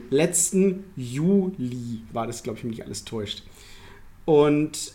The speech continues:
äh, ja, da hab ich gesagt, schauen wir mal. Ähm,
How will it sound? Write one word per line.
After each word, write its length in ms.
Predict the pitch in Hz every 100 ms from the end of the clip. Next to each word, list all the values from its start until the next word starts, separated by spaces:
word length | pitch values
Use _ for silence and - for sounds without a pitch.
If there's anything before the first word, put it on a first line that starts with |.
| -
äh, 840 | 90 - - - - - - 175
ja, 340 | 170 - 196 349 427 466 480 466 392
da 80 | 185
hab 120 | 240
ich 100 | 214
gesagt, 500 | 214 247 254 - - 247 220 247
schauen 280 | - 185 147
wir 80 |
mal. 320 | 123 156 415 415 - - - - - - -
Ähm, 640 | 170 165 170 175 175